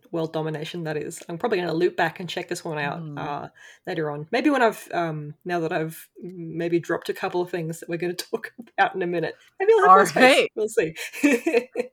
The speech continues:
Speaker 2: All right. Um, we've got A Stab Life, which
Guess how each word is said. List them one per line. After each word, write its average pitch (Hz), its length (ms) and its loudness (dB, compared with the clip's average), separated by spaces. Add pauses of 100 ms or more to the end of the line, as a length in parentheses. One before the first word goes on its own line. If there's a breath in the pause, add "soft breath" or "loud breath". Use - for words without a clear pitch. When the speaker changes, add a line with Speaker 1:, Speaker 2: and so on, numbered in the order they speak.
(100)
Speaker 2:
All 185 180 6
right. 175 220 6 (200)
Um, 180 540 4 (540)
we've 185 160 -4
got 185 320 10
A - 20 2
Stab 214 400 6
Life, 208 340 6
which - 340 -6